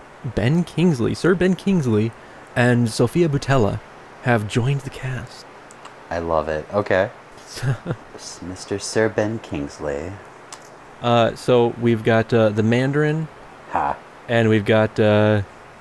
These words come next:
Speaker 1: Knife Legs herself,
Speaker 2: Ha.
Speaker 1: Gazelle.
Speaker 2: <laughs> Yes. <laughs>
Speaker 1: Oh, that's right. She was Jayla in Star Trek.
Speaker 2: Mm-hmm.
Speaker 1: And Amunet in The Mummy.
Speaker 2: Mm-hmm.
Speaker 1: Yeah,
Speaker 2: Ooh.
Speaker 1: she, Sofia Boutella has done some pretty darn good stuff.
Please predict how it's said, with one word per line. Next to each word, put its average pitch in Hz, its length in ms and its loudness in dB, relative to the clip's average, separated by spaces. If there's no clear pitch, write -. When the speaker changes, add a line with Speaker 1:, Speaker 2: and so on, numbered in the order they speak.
Speaker 1:
Knife 113 300 0
Legs 110 260 2
herself, 110 460 -2
Speaker 2:
Ha. 95 180 -2
Speaker 1:
Gazelle. 104 420 0
Speaker 2:
<laughs> - 120 -6
Yes. - 500 -6
<laughs> - 300 -12
Speaker 1:
Oh, 185 80 -2
that's 202 160 2
right. 233 100 4
She - 120 0
was 190 120 0
Jayla 170 420 2
in 110 140 2
Star 147 260 -2
Trek. - 360 -8
Speaker 2:
Mm-hmm. 110 460 -2
Speaker 1:
And 120 220 0
Amunet 113 420 0
in 110 340 2
The 110 240 0
Mummy. 101 300 0
Speaker 2:
Mm-hmm. 107 460 -2
Speaker 1:
Yeah, 82 380 0
Speaker 2:
Ooh. 80 60 -2
Speaker 1:
she, - 180 -8
Sofia 226 300 0
Boutella 147 340 2
has 110 100 2
done 107 320 2
some 107 260 0
pretty 123 280 0
darn 107 380 2
good 98 220 2
stuff. - 480 -8